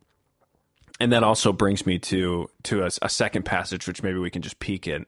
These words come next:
into, uh, 'cause we, we do have a little bit. Oh, maybe,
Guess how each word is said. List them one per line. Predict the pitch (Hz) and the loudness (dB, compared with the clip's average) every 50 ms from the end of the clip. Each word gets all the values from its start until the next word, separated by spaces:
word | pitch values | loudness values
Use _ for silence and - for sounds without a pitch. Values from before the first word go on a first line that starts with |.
| _ | _
into, | - 101 92 - - 92 85 82 85 - - _ _ _ _ _ _ _ _ - | -8 -8 -8 -6 -6 -6 -4 -4 -6 -8 -12 _ _ _ _ _ _ _ _ -10
uh, | - 85 82 76 65 | -10 -8 -8 -8 -10
'cause | - - 104 104 | -10 -10 -8 -6
we, | 104 101 95 - | -6 -8 -8 -8
we | - 123 123 | -8 -6 -4
do | 131 131 | -4 -4
have | 120 101 87 87 | -4 -6 -6 -6
a | 87 | -6
little | 87 98 107 110 117 107 95 | -6 -6 -6 -4 -4 -4 -4
bit. | - - - - _ | -6 -8 -10 -8 _
Oh, | - 113 127 131 | -2 0 2 4
maybe, | 127 123 123 127 120 - | 4 4 4 4 2 0